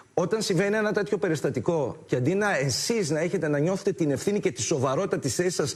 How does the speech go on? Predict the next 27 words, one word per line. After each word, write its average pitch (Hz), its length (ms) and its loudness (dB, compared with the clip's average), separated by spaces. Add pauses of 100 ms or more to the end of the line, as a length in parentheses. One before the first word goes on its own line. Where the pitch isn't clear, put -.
(240)
να, 147 520 0
να 147 240 2
διεισδύσετε 160 880 2
στην 156 220 0
ουσία 226 380 0
του 160 120 -2
περιστατικού, 135 500 -2
που 175 120 0
είναι 208 120 2
η 185 160 0
κοπέλα 196 460 0
και 185 120 -2
το 160 100 0
θύμα, 196 320 0
και 185 180 -2
ανταυτού 160 640 0 (380)
επιλέγετε, 175 880 0 (220)
τα 143 320 -2
πρώτα 233 260 0
σας 220 200 0
αντανακλαστικά 170 880 0
είναι 220 200 2
να 214 160 2
καλύψετε 190 840 0
μια 185 200 2
υπουργό 151 420 2
σας, 170 420 -4